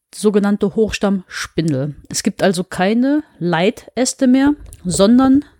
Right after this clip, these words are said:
die Fruchtäste setzen sozusagen direkt am Stamm an und sind gleichgestellt. Also es gibt keine F-, Leitäste, die über den Fruchtästen stehen, sondern die Leitäste sind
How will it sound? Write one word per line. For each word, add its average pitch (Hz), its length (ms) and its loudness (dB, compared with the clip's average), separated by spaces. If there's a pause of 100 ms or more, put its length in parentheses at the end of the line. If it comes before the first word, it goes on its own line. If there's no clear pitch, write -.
(120)
die 214 60 -4
Fruchtäste 240 840 -2
setzen 175 440 -6
sozusagen 190 520 -2
direkt 170 360 -6
am 170 100 -4
Stamm 254 380 2
an 247 240 0 (580)
und 208 160 2
sind 240 460 4 (220)
gleichgestellt. 147 640 -2
Also 156 140 -8
es - 80 -10
gibt - 160 -6
keine 214 280 0
F-, - 500 -14
Leitäste, 220 580 0
die 165 180 -10
über 220 240 2
den 240 120 4
Fruchtästen 240 540 -6
stehen, 254 300 0
sondern 220 500 2
die - 120 -6
Leitäste 190 580 -2
sind 165 520 -4